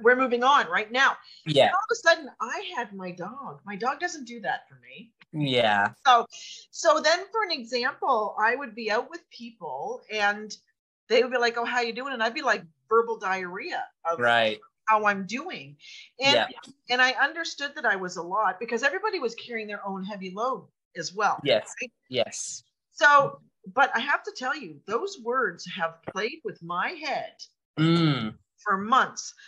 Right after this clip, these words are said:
Speaker 1: because when I start to feel like I need to release, I'm s-, I, I, I was swallowing it again.
Speaker 2: Yeah.
Speaker 1: Because I didn't want to bother anybody. And then what happened? Oh, I don't know. I get amnesia.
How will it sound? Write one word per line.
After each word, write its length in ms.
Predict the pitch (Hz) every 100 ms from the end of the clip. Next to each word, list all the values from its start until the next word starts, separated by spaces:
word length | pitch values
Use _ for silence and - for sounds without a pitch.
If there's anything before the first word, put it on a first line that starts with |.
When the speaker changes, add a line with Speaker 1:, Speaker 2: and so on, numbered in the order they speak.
| - _
Speaker 1:
because 580 | 247 - 220 220 226 -
when 240 | 190 208 220
I 180 | 247
start 400 | 349 - 311 311
to 80 | 262
feel 400 | 233 - 226 240
like 260 | 220 190 190 190
I 160 | 190
need 300 | 190 196 202
to 140 | - 214
release, 800 | 180 170 196 254 143 135 - - _ _ _ _
I'm 300 | 190 254 254
s-, 260 | 208 - -
I, 200 | 196 233 233
I, 80 | 202 -
I 40 | 202
was 140 | 190
swallowing 460 | - 196 220 392 339
it 100 | 170
again. 220 | 139 127 60 _ _ _ _ _
Speaker 2:
Yeah. 400 | 139 127 110 98 -
Speaker 1:
Because 160 | - 240
I 80 | 240
didn't 240 | 254 262
want 160 | 240 233
to 40 |
bother 360 | 202 220 269 277
anybody. 380 | 240 190 185 202
And 80 | 226
then 100 | 269
what 140 | 285
happened? 360 | 269 262 269 320 _
Oh, 100 | 208
I 60 | 220
don't 120 | 247
know. 60 | 180
I 60 |
get 120 | 185 202
amnesia. 460 | 202 202 240 -